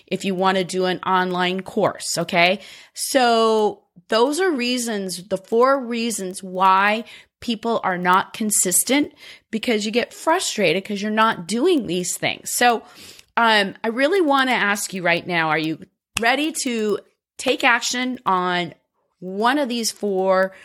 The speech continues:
um, topics that I've take-, I'm talking about here, these four tips? And, um, my advice really here is to probably take one piece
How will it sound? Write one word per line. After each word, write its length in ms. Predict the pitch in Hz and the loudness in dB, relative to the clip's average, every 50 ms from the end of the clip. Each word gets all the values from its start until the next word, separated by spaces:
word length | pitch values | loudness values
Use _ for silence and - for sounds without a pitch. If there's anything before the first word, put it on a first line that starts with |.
| - - - _ _ - | -20 -20 -20 _ _ -8
um, 540 | 170 175 165 160 156 147 151 78 165 170 _ _ _ _ _ _ _ _ _ _ _ _ | -2 0 0 2 0 -2 -4 -8 -14 -18 _ _ _ _ _ _ _ _ _ _ _ _
topics 440 | - 226 196 202 - 214 202 - - | 0 2 2 2 2 0 -2 -2 -2
that 140 | - 185 175 | -2 0 2
I've 220 | 170 170 165 - | 2 0 0 -2
take-, 320 | - 202 175 170 - - - | -4 -4 -4 -4 -4 -4 -2
I'm 220 | 165 170 165 165 | 0 0 0 -2
talking 420 | 165 - 185 160 160 - - 170 165 | -2 0 2 2 2 0 -4 -6 -4
about 320 | 156 165 165 160 - - | 0 2 2 2 2 0
here, 200 | 170 180 165 156 | -2 -2 -2 0
these 180 | 156 151 147 - | 0 -2 -6 -4
four 260 | - 190 185 202 208 | -2 0 0 0 0
tips? 600 | 208 - 208 196 170 - - - - - - - _ - - - - - _ _ - - | -2 -2 0 0 0 0 -2 -8 -10 -10 -10 -12 _ -20 -20 -20 -20 -20 _ _ -6 -2
And, 420 | 196 202 196 190 190 190 190 180 196 | 0 2 2 2 2 2 0 0 2
um, 280 | 190 180 175 175 160 - 196 | 2 4 4 2 0 2 2
my 100 | 190 196 | 2 2
advice 500 | 202 180 214 226 254 285 262 - - - | 2 2 2 2 2 2 0 -2 -2 0
really 260 | 226 233 214 196 185 | 0 0 2 0 -2
here 360 | - - 214 208 196 185 - - - | -2 -4 -2 0 0 0 -2 -4 -4
is 300 | 175 170 165 165 - - - | -4 -4 -2 -4 -8 -8 -6
to 360 | 208 190 180 175 170 - - _ _ | -2 0 0 0 0 -2 -6 _ _
probably 480 | - - 202 220 233 226 220 214 - _ _ - | -2 0 0 2 2 0 -2 -4 -8 _ _ -12
take 400 | - - 240 214 214 - - - _ _ _ - - _ _ _ | -6 -2 -2 -2 -2 -4 -12 -20 _ _ _ -20 -20 _ _ _
one 1120 | - 196 208 214 214 240 240 240 247 254 254 247 254 247 247 254 254 254 254 247 247 233 | -8 -6 -4 -2 0 2 4 4 4 4 2 2 0 0 0 0 0 0 0 0 -2 -4
piece 580 | - - 254 214 202 196 202 - - - - | -4 -4 -2 -2 -2 -2 -4 -4 -4 -6 -6